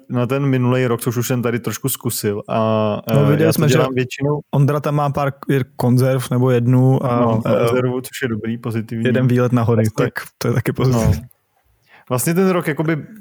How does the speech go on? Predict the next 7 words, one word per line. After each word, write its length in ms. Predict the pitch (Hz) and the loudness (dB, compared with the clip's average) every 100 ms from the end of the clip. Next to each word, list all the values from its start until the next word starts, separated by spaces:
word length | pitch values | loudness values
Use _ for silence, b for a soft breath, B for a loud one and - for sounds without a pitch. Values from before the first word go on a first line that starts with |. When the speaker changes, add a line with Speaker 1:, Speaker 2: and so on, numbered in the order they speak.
| - | -16
Speaker 1:
byl 380 | 127 127 131 131 113 - _ | -6 0 2 0 -4 -16 _
trošku 400 | 120 110 - 117 | -4 -4 -4 -6
špatnej, 680 | - 117 113 123 113 127 | -4 -4 -2 0 0 -2
co 120 | 139 123 | -4 -4
si 120 | 127 | -2
budem, 500 | 110 107 107 117 - | -2 0 0 -2 -4
ale, 680 | 127 123 120 120 120 120 | -2 0 2 0 0 -2